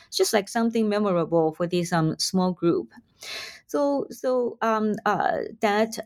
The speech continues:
was a very different dynamic. In terms of making a political figure's, um, uh, uh, image known to the public, I think the Chinese tradition really, um, uh, uh, looked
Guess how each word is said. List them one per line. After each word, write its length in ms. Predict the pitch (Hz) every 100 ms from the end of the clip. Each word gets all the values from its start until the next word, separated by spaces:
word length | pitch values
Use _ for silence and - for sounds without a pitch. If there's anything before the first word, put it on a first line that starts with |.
| _
was 220 | 180 180
a 100 | 175
very 280 | 156 180 190
different 400 | 180 214 208 156
dynamic. 640 | 160 147 156 180 - - - - - _
In 240 | 247 262 254
terms 260 | 302 311
of 160 | 208 202
making 960 | 196 185 190 233 226 214 196 196 196 175
a 100 | 170
political 640 | 165 175 190 196 170 165
figure's, 760 | - 185 180 165 151 156 156 - -
um, 420 | 165 156 143 143
uh, 360 | - - 65 - - _ -
uh, 440 | 62 - - 50 -
image 480 | 214 214 - - - 175
known 480 | 175 214 220 170
to 120 | 165 180
the 100 | 170
public, 540 | - 196 - - - - - - _ _ _
I 140 | 196 190
think 300 | 208 196 196
the 100 | 180
Chinese 420 | - 185 208 220
tradition 580 | 180 170 185 185 170 165
really, 560 | 175 180 175 170 175
um, 280 | 175 165 160 -
uh, 320 | 156 147 147
uh, 200 | - -
looked 380 | - 170 208 -